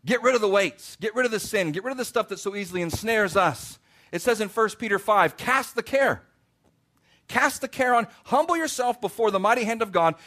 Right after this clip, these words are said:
Cast the care on him because he loves you." Pastor Bill's taught for years, and we have as well in class and everything else, that the word care means merimna in the Greek. And it means to divide, the, comes from the two words. The first word means to divide,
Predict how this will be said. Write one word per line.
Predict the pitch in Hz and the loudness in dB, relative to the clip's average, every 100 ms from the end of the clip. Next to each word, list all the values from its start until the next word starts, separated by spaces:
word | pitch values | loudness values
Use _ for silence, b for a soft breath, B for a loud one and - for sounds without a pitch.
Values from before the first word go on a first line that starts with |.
| B - | B -4
Cast | 240 285 - | 0 0 0
the | 262 | -8
care | - 254 233 | -2 2 4
on | 220 | 4
him | 165 247 214 | 2 0 0
because | - 202 160 | -2 -2 -2
he | 269 | -4
loves | 262 254 262 240 | 0 0 0 -4
you." | 277 277 101 - _ _ _ _ _ _ _ b b - | -8 -6 -6 -10 _ _ _ _ _ _ _ b b -2
Pastor | 220 233 202 | -2 -2 -2
Bill's | 196 - | -2 0
taught | 165 151 | -2 -2
for | 151 | -4
years, | 143 175 214 | -4 -2 -4
and | 185 | -6
we | 202 | -2
have | 196 185 | 2 2
as | 175 143 | 0 0
well | 156 175 | 2 2
in | 156 | 0
class | 175 185 208 | -2 -2 -2
and | 185 | -2
everything | 185 170 156 | -2 0 0
else, | 175 226 - B B | 0 0 -6 B B
that | 185 208 | -2 0
the | 220 | 2
word | 262 254 | 2 2
care | - 262 254 | 0 2 2
means | 214 233 196 | 0 -4 -2
merimna | 233 247 262 233 165 107 - | 0 0 2 2 0 -2 -10
in | 185 | -8
the | 202 | -6
Greek. | 202 240 180 - B B - | -2 -2 -4 -10 B B -2
And | 233 | 0
it | |
means | 254 240 | 0 0
to | - | -2
divide, | 202 190 170 220 254 285 233 | 0 2 4 6 6 4 0
the, | 220 | -6
comes | 190 247 | -2 -4
from | 226 208 | -4 -6
the | |
two | - 269 277 | -4 -4 0
words. | 254 214 135 | 2 2 -2
The | 170 | -4
first | 254 277 254 | -4 -4 -2
word | 233 214 | -2 -2
means | 208 - | -6 -8
to | 214 | -8
divide, | 170 165 208 220 | -2 2 6 4